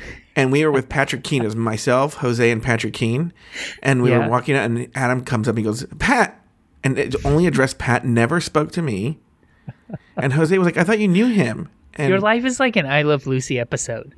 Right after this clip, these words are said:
Speaker 2: Just one long I Love Lucy episode.
Speaker 1: I know. It really is.
Speaker 2: <laughs>
Speaker 1: And I, so I know it'd be one of these things where I have to remind Adam Devine who I am. And I have his phone number in my phone.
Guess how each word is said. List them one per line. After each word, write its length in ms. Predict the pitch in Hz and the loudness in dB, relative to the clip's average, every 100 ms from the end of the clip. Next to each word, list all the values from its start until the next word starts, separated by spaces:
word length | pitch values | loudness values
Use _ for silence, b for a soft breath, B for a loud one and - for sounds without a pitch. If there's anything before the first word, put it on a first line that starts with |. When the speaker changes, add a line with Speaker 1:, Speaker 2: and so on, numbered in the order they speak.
| _ | _
Speaker 2:
Just 200 | 165 151 | -4 -4
one 520 | 135 160 180 180 175 | -2 2 2 2 0
long 460 | 143 147 147 147 143 | 0 2 2 0 -2
I 180 | 135 131 | -2 0
Love 220 | 127 123 | -2 -4
Lucy 260 | 117 - | -6 -6
episode. 540 | 120 - - 135 135 165 - | -10 -10 -10 -8 -8 -10 -6
Speaker 1:
I 140 | 135 | -2
know. 540 | 156 175 185 151 113 - | 2 2 4 2 0 -2
It 100 | 143 | 0
really 400 | 160 180 170 147 | 2 2 4 4
is. 420 | 143 98 - - | 2 0 -2 -6
Speaker 2:
<laughs> 40 | B B B B B B | B B B B B B
Speaker 1:
And 540 | 156 147 135 127 120 - - | 0 4 4 2 -2 -2 -2
I, 80 | - | -2
so 140 | - 180 | 0 2
I 100 | 165 | 4
know 120 | 190 | 2
it'd 80 | 202 | 2
be 80 | 185 | 2
one 100 | 165 | 4
of 60 | |
these 100 | 147 | 2
things 80 | 147 | 2
where 100 | 135 | 0
I 40 | 131 | 2
have 100 | 139 | 0
to 100 | 127 | 0
remind 540 | 117 120 120 120 123 | 0 2 2 2 0
Adam 220 | 113 117 | 0 0
Devine 340 | 110 117 107 104 | 0 0 0 -2
who 140 | 117 | -2
I 80 | 95 | -4
am. 360 | 95 90 - - b - | -4 -6 -10 -16 b 0
And 140 | 247 247 | 0 2
I 60 | 247 | 2
have 200 | 294 330 | 4 2
his 140 | 277 | 0
phone 240 | - 294 | 0 0
number 240 | 330 262 220 | 2 2 2
in 60 | |
my 100 | 208 | 2
phone. 560 | 196 254 294 240 113 | 0 0 2 2 0